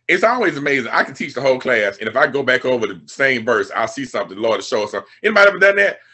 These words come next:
You read the same scripture over and over again, and when you read again, it show you a little something more. So I'm in the barbershop reading, and I said, "Wait a minute,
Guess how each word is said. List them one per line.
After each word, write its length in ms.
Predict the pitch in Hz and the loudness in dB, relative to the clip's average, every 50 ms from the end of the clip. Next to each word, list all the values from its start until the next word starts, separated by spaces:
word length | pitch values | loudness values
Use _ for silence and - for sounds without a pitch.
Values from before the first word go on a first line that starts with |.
| _ | _
You 160 | - 180 202 | -6 -4 -2
read 120 | 196 190 151 | -2 -2 -2
the 60 | 135 | -2
same 240 | - 170 160 160 160 | 0 0 2 2 0
scripture 320 | - 190 180 151 131 165 | 0 -2 -2 0 2 2
over 120 | 160 160 160 | 2 2 2
and 80 | 160 | 2
over 120 | 160 - 147 | 0 0 -2
again, 340 | 156 165 170 165 165 170 - - - - | -4 -4 -2 -2 -4 -4 -8 -14 -12 -10
and 80 | 127 | -8
when 80 | 139 143 | -6 -6
you 80 | 147 | -4
read 140 | 160 165 156 | -2 -2 -2
again, 240 | 147 147 160 156 135 | -2 -2 -2 0 0
it 80 | 123 120 | -2 -2
show 180 | - 160 151 | -2 0 0
you 100 | 135 127 | 0 2
a 20 | 131 | 2
little 160 | 139 143 143 | 2 2 2
something 260 | - 147 135 131 135 | 2 0 -2 0 0
more. 260 | 147 143 143 143 - - _ _ _ _ _ - | 0 0 0 0 -2 -6 _ _ _ _ _ 0
So 80 | - | 2
I'm 180 | 165 180 294 226 | 2 4 4 4
in 60 | 190 | 2
the 60 | 175 | 2
barbershop 560 | 151 170 196 226 - 254 - 160 294 143 143 | 2 2 4 4 2 2 0 0 0 0 0
reading, 340 | - - 180 139 98 87 - _ _ _ _ _ _ - | 0 0 -2 -2 -6 -12 -18 _ _ _ _ _ _ -2
and 100 | 143 147 | 0 2
I 100 | 156 165 | 2 2
said, 160 | - 170 170 | 0 -2 0
"Wait 140 | 214 220 208 | 2 2 2
a 40 | |
minute, 340 | 170 160 151 156 214 - - | 2 2 0 0 -2 -4 -10